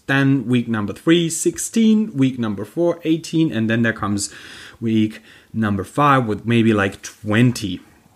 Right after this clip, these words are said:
um, sets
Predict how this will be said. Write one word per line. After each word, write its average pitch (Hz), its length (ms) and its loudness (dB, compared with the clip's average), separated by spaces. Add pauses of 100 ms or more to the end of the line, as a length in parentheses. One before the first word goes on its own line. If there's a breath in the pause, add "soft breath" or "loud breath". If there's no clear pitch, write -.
(140)
um, 90 520 -10 (1040)
sets - 720 -10